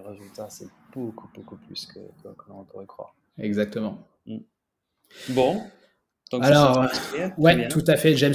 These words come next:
Speaker 2: Clear. Alors, euh, il y a un autre livre, alors, qui, lui, vraiment, n-, et sort de la formation, mais qui, qui apporte des principes, et je pense que là, il peut vraiment être utile de manière générale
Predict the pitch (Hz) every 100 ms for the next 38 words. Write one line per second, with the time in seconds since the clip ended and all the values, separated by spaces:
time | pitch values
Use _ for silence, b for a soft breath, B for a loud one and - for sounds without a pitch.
0 | - 151 151 170 185 143 143 139 139 135
1 | 139 135 139 139 135 135 135 127 131 156
2 | 208 214 - 180 175 202 170 131 127 -
3 | 135 127 131 165 165 135 151 147 110 107
4 | 104 110 110 104 - 185 160 143 139 143
5 | 143 135 - 156 135 104 - b b b
6 | _ - - - - 127 127 - 160 151
7 | 127 117 - 139 - 151 104 110 117 139
8 | 135 135 127 120 107 120 139 135 - 135
9 | - 135 - 107 110 123 131 127 123 120
10 | 127 143